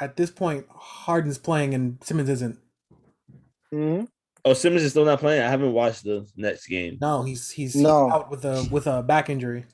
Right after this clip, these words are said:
Speaker 2: He might be out a couple, a couple of more weeks.
Speaker 1: And
Speaker 2: Mm.
Speaker 1: about in a couple, in a couple of,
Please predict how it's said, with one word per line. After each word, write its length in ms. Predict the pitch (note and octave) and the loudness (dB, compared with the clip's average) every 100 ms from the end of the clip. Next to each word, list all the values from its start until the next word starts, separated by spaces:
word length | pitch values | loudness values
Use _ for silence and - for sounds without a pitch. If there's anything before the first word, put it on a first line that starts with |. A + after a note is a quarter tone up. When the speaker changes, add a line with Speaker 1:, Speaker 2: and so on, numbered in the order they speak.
| _ _ - | _ _ 0
Speaker 2:
He 140 | E3 | 4
might 200 | E3 F#3 | 6 6
be 180 | G3 F#3 | 6 6
out 120 | F#3+ | 4
a 40 | F3 | 2
couple, 240 | E3+ E3+ D#3 | -4 -8 -10
a 60 | C#3+ - | -8 -6
couple 200 | D#3 D#3+ | -2 -2
of 60 | |
more 140 | C#3+ C3 | -2 -2
weeks. 540 | E3 C#3 - - - _ _ _ | -2 -4 -10 -16 -18 _ _ _
Speaker 1:
And 240 | D3 C#3+ C3+ | -4 -4 -4
Speaker 2:
Mm. 180 | A#2 B2+ | -2 2
Speaker 1:
about 340 | D3+ D#3+ - | 4 2 0
in 60 | D#3+ | -4
a 60 | |
couple, 220 | C#3 D#3+ F#3 | -2 -2 0
in 160 | E3 | 2
a 80 | D#3 | 2
couple 340 | G3 G3+ F3+ | 2 4 4
of, 180 | E3 D#3+ | 4 0